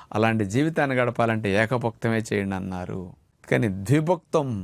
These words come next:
రోజుకు రెండే సార్లు తినండి, ఎక్కువ సార్లు తినకుండా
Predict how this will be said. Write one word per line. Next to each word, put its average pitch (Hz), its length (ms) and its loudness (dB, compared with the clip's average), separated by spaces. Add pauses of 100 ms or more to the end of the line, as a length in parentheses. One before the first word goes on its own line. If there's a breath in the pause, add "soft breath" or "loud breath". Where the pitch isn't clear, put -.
(220)
రోజుకు 120 320 2
రెండే 131 400 2
సార్లు 117 340 0
తినండి, 107 320 0
ఎక్కువ 117 220 -2
సార్లు 104 280 0
తినకుండా 98 500 -4